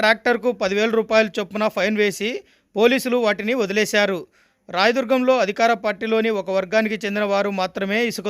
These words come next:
తోలాలని, మిగతా వారు ఎవరు ఇసుక ట్రాక్టర్లు తోలినా సీజ్ చేయాలని అధికారులకు ఆదేశాలు అందడంతోనే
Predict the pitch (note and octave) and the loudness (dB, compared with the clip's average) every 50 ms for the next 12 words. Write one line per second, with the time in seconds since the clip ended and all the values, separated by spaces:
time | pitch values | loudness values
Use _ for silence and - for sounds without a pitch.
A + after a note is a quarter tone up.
0 | F#3 - F#3+ F#3+ F#3+ F#3+ G3 F#3+ F#3 G3 A3+ C4 A#4 A4+ - _ _ _ _ _ | -4 -2 0 0 2 2 2 2 0 0 -2 -2 -4 -6 -10 _ _ _ _ _
1 | _ _ F#3 G3+ A#3 - C4 B3+ B3+ B3+ B3+ B3 B3+ A#3+ F#3 G3 G#3 A#3 A#3 B3 | _ _ -4 -4 0 2 2 4 4 4 4 2 2 0 0 0 2 2 4 4
2 | A#3+ - - _ _ E3+ F#3+ E3+ A#3 A3 A#3 A#3 A#3+ A3+ A#3 A3 F#3+ B3 A3 A3 | 2 0 -2 _ _ -12 -10 -10 -6 -6 -6 -4 -2 -2 -2 -2 -2 -4 -2 -2
3 | A3+ A3 - F#3+ G3+ G#3 G#3 A3 A#3+ C4+ C4+ - A3+ A#3 - - A3 G#3+ G#3+ A3 | -2 -4 -2 -4 -4 -2 -2 -2 -2 -4 -4 -4 -6 -6 -4 -4 -2 0 0 0
4 | A3 G#3 G3+ G#3 A3+ A3+ G3+ F#3 G3 - G#3+ G#3+ G#3 G#3+ G#3 G3 - A3 G#3 F3 | 0 0 0 -2 -2 -2 -2 -2 -2 -2 -2 -2 0 -2 -6 -4 -2 -2 -2 -2
5 | - - _ _ _ - D#3 F3+ G3+ A#3+ B3+ B3 - C4 C4+ C4 C4+ B3 F3+ F#3 | -6 -12 _ _ _ 0 2 4 6 6 4 4 4 2 4 4 4 2 2 0
6 | G3+ A3 A3+ A#3+ A3+ F3+ A#3+ A#3 A3+ A3 | 0 0 0 0 0 -2 -2 -2 0 0